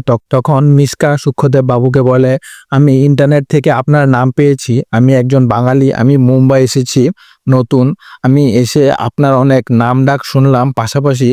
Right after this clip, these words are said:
আপনার রেস্টুরেন্টও অনেক নাম ডাক শুনলাম।" সুখদেব বাবু যখন মিশকার জন্য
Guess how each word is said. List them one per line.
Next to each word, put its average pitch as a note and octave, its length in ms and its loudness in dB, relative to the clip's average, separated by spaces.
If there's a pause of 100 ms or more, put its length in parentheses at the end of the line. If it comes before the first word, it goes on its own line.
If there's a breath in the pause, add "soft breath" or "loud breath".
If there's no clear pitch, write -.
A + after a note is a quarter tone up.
(400 loud breath)
আপনার C3 400 -2 (240)
রেস্টুরেন্টও C#3 640 0
অনেক B2+ 300 0 (360)
নাম A#2 340 0
ডাক B2 200 0
শুনলাম।" A#2 400 0 (200)
সুখদেব E3 480 0
বাবু C#3+ 260 0
যখন D3 280 0
মিশকার C#3+ 480 0
জন্য C#3+ 260 2